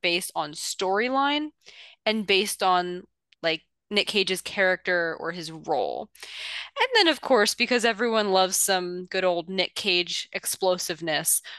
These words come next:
we'll talk a little bit about the quote-unquote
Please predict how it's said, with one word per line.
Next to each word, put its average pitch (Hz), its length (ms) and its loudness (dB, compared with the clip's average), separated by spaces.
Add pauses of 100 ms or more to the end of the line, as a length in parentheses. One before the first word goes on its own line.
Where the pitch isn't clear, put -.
(100)
we'll 208 140 2
talk 220 280 2
a 226 60 4
little 190 300 2
bit 175 220 0
about 170 380 2
the 170 100 -6
quote-unquote 180 600 -4